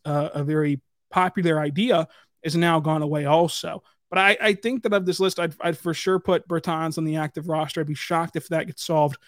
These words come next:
before the start of the season. I really think that Oladipo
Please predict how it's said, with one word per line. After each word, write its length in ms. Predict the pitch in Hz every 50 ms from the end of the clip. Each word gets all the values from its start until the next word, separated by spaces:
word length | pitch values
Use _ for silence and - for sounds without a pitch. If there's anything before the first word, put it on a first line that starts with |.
| _ _ _ _ _
before 400 | - 170 143 - - 175 170 170
the 60 | 160
start 200 | 147 - 165 156
of 60 | 156 151
the 80 | 143
season. 420 | - - 156 151 143 151 143 139 131 _ _ _ _ _ _ _ _ _ _ _ _ _ -
I 100 | 220 233
really 520 | 220 185 170 175 202 262 294 294 247 190
think 300 | 143 - - 185 175 -
that 120 | - 160
Oladipo 680 | - 160 165 156 139 131 147 170 160 - 123 - - -